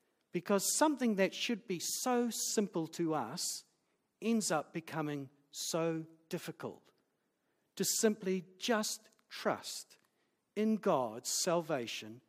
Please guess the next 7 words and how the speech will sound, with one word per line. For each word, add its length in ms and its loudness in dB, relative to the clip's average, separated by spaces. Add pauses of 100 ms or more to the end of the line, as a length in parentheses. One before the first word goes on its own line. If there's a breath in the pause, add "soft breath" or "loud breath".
(160)
in 160 -6
Jesus 440 -4
Christ. 540 -10 (1080)
To 100 6
live 260 4
each 300 0
day 460 2